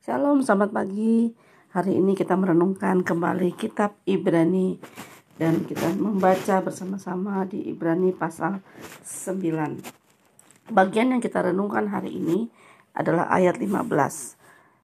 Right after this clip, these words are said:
yang berbunyi, "Karena itu, ia adalah pengantara dari suatu perjanjian yang baru, supaya mereka yang telah terpanggil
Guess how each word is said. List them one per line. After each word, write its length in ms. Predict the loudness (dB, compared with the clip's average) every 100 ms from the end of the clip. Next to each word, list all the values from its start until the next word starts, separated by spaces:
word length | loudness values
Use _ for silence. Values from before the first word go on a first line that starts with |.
| _
yang 240 | -2 2 4
berbunyi, 560 | 4 4 2 4 4
"Karena 400 | 4 4 4 4 2
itu, 560 | -2 -2 2 4 2 -4 _ _ _ 0
ia 480 | 4 6 8 6 6
adalah 480 | 6 6 6 6
pengantara 880 | 4 2 4 2 4 4 6 6 4
dari 160 | 0 -6
suatu 480 | -2 2 2 2 -4
perjanjian 720 | -4 2 2 2 2 4 4
yang 240 | 4 2
baru, 480 | 4 4 4 0 -2 -6 -20 -20 -20 -20 _
supaya 400 | -4 0 4 4
mereka 480 | 6 6 4 4 4
yang 240 | 4 4 2
telah 240 | 2 2
terpanggil 880 | 0 0 2 2 2 0 0 0